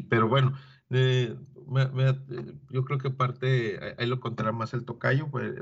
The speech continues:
pero creo que parte de, del, del, del, de los nervios es, es que te sea una broma o que, o que de repente te, te, hasta que se confirme todo, "Ah, bueno, ya está en la página, ya, ya no, ya no hay para dónde hacerse". Entonces,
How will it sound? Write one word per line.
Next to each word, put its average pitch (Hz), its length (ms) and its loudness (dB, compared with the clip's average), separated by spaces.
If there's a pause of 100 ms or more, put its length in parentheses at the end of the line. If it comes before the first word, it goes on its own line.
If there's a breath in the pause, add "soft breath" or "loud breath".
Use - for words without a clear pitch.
pero 110 240 -2
creo 120 180 -4
que 131 100 -4
parte 135 360 0
de, 120 140 4
del, 110 320 -2
del, 110 420 -2 (360 loud breath)
del, 127 320 2
de 123 120 2
los 117 500 2
nervios 147 440 0
es, 135 180 -4
es 131 440 -4
que 131 420 0 (220)
te 127 120 -4
sea 139 120 -2
una 139 300 2
broma 151 580 -2
o 127 180 -2
que, 139 260 -6
o 143 120 -4
que 139 100 -2
de 131 80 2
repente 127 440 -4
te, 135 180 -2
te, 123 460 -2
hasta 131 280 -2
que 139 140 2
se 147 120 2
confirme 151 420 -2
todo, 135 260 0
"Ah, 196 160 2
bueno, 196 220 0 (340 loud breath)
ya 160 80 0
está 156 180 0
en 170 60 0
la 160 120 -2
página, 202 540 -2 (380 soft breath)
ya, 127 440 2 (420 loud breath)
ya 123 200 0
no, 123 320 -4
ya 120 160 -4
no 123 60 -2
hay 131 80 2
para 120 220 0
dónde 120 200 -2
hacerse". 113 380 -8
Entonces, 110 520 -4